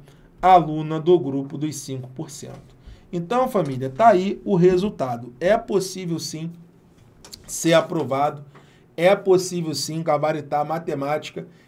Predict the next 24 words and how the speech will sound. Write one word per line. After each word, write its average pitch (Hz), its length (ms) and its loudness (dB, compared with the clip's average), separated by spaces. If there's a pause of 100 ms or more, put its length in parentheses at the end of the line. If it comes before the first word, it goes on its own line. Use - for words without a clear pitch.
(100)
e 165 120 0
raciocínio 156 680 0
lógico 139 540 -2
nos 143 260 -4
concursos. - 800 -8 (300)
E 156 100 -8
se 196 180 -6
você 226 380 2
quer 190 160 -2
ter 180 140 -2
um 180 80 4
resultado 165 720 -2 (420)
igual 170 640 2
o 202 40 0
da 175 160 0
Morgana 156 640 -4 (320)
no 175 300 4
I 185 60 8
N 170 200 2
S 151 220 -8
S, 139 440 -2 (380)
matricule-se 175 960 0
agora 160 460 2
mesmo 151 520 0